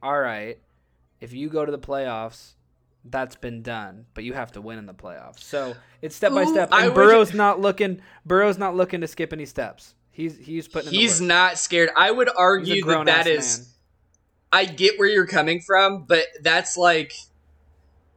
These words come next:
Speaker 2: that's jumping ahead a lot because obviously
Speaker 1: Is it?
Speaker 2: this team,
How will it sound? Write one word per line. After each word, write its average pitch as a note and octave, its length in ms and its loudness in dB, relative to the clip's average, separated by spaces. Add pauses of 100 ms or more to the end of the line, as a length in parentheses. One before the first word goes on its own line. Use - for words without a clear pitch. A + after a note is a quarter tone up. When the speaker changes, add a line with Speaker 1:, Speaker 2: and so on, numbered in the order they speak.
(360)
Speaker 2:
that's F3 260 0
jumping G3 400 0
ahead F3 260 0
a E3 60 0
lot D#3+ 420 2
because C#3 560 -2
obviously D#3 680 0
Speaker 1:
Is C#3+ 60 -8
it? - 40 -18
Speaker 2:
this D3 220 0
team, D3+ 380 -4